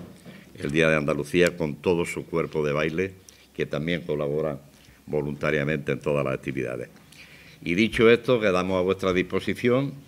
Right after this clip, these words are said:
si queréis preguntar algo a los dos representantes de los colectivos que van a actuar, y luego le cederemos la palabra a doña Ángela Isaac para que finalice la rueda de prensa.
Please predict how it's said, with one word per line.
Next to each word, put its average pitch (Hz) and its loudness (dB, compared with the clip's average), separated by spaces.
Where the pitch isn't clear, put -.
si - -6
queréis 90 2
preguntar 87 -2
algo 87 -2
a 82 -2
los 80 -4
dos 82 -2
representantes 82 -6
de 76 -6
los 71 -4
colectivos 76 -4
que - -12
van 78 -4
a 78 -4
actuar, 113 -4
y 85 -4
luego 87 2
le 85 0
cederemos 80 -2
la 73 -4
palabra 87 -2
a 76 -4
doña 73 -4
Ángela 69 -4
Isaac 73 -6
para 69 -4
que 71 0
finalice 71 -4
la 71 -4
rueda 69 -4
de 67 -4
prensa. 67 -10